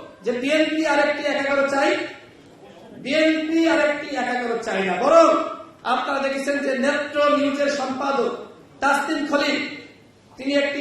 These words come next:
পোস্ট করেছেন সামাজিক যোগাযোগ মাধ্যমে। সেখানে তিনি বলেছেন যে এই সরকারের উপদেষ্টাদের আশপাশে এক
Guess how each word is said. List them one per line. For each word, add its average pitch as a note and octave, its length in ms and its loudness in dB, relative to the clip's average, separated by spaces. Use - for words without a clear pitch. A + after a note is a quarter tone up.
পোস্ট E4 320 2
করেছেন C4+ 340 0
সামাজিক B3 420 -2
যোগাযোগ G#3 320 -4
মাধ্যমে। F#3+ 380 -4
সেখানে C4+ 320 -2
তিনি D4+ 140 0
বলেছেন D4 400 0
যে - 60 -2
এই C#4 80 -2
সরকারের C#4 400 -4
উপদেষ্টাদের C4+ 540 -4
আশপাশে C4+ 500 -4
এক E4 200 0